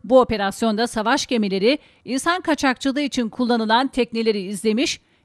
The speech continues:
ve Libya'dan İtalya ve Malta'ya insan kaçakçılığının nasıl yapıldığını gözlemişti. Avrupa Birliği'nin Libya karasularında da faaliyet göstermeyi hedeflediği belirtiliyor. Ancak bunun için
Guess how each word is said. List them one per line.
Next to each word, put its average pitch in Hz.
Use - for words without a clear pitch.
ve 196
Libya'dan 226
İtalya 262
ve 240
Malta'ya 240
insan 269
kaçakçılığının 220
nasıl 254
yapıldığını 202
gözlemişti. 190
Avrupa 370
Birliği'nin 254
Libya 339
karasularında 285
da 226
faaliyet 240
göstermeyi 262
hedeflediği 262
belirtiliyor. 185
Ancak 226
bunun 220
için 240